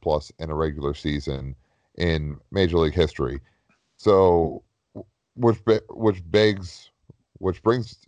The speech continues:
us to the question, even though with the big signing bonus like that, do you still think on these base salaries that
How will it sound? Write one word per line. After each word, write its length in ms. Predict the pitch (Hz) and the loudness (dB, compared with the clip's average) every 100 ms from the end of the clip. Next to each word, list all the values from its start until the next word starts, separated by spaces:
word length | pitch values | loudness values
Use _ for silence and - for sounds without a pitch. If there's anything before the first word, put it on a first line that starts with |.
| - | -2
us 240 | 85 - | -2 -2
to 120 | 87 | -8
the 120 | 73 | -6
question, 580 | 73 78 78 - 78 73 - _ _ _ | -4 -2 -2 -4 -8 -8 -14 _ _ _
even 320 | - 117 113 | 0 0 2
though 140 | 104 92 | 0 0
with 180 | 90 82 | -2 -2
the 120 | 82 | -2
big 260 | 69 98 | 0 0
signing 360 | - 87 85 85 | 0 -2 0 -2
bonus 440 | 80 82 78 - | -4 -4 -6 -8
like 200 | 78 73 - | -6 -6 -4
that, 300 | 73 73 - _ _ _ _ - | -2 -2 -6 _ _ _ _ -10
do 100 | 90 | -8
you 180 | 87 | -6
still 260 | 82 104 104 | -4 2 2
think 220 | 107 95 | 2 0
on 160 | 92 87 | 0 0
these 160 | 85 | -4
base 320 | 78 87 90 - | 0 2 2 0
salaries 480 | 85 82 76 76 | 0 0 -2 -4
that 160 | 76 71 | -6 -8